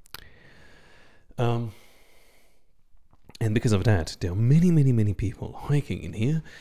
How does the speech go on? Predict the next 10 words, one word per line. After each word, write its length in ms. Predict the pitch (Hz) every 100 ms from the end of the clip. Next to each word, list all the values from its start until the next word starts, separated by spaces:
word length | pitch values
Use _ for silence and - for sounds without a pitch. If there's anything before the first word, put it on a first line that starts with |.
| - -
and 180 | 123
starting 380 | 110 135 135 117
to 100 | 104
hike. 340 | - 131 98 -
So 220 | - 110 - - - -
they 80 | 104
have 220 | 165 196
this 260 | 180 -
kind 680 | - - - - - 123 107
of 520 | 90 - - - -